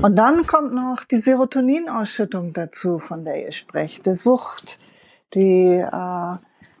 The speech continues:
einfachste Form, sich gut zu fühlen, indem ich haufenweise Serotonin ausschütte, funktioniert auch viel schneller als Schokolade oder Nudeln essen.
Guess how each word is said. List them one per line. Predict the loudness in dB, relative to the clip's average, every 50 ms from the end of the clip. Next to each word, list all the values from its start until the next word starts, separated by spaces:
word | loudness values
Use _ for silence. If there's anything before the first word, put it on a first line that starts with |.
| _ _ 0 2
einfachste | 4 6 6 4 4 2 -2 -2 -2 -4 -6 -4 -4 -4
Form, | -4 -6 -8 -6 -6 -4 -2 0 0 2
sich | 2 2 0 0
gut | 0 0 0 0 0 -2
zu | -4 -4
fühlen, | -4 -2 0 2 4 4 4 4 2 0
indem | -4 -4 -4 -4 -4
ich | -6 -4 -4
haufenweise | -4 -2 -2 0 0 2 2 2 4
Serotonin | 4 4 4 4 2 -2 -2 0 2 2 4 4 4 2
ausschütte, | 2 -2 -2 -4 -6 -2 -2 -2 0 0 -4 -2 -2 -4 -6
funktioniert | -4 -2 -2 -2 0 2 2 4 4 4 2
auch | -2 -6
viel | -2 -4 -4
schneller | -2 0 0 2 4 4 2 2 0 -4
als | -4 -4 -4 -6 -2
Schokolade | -2 -2 0 2 0 0 0 0 -2 -4 -4
oder | -4 -4 -2 0
Nudeln | 2 2 4 4 2 0 0 -4 -4
essen. | -6 -4 0 2 4 4 4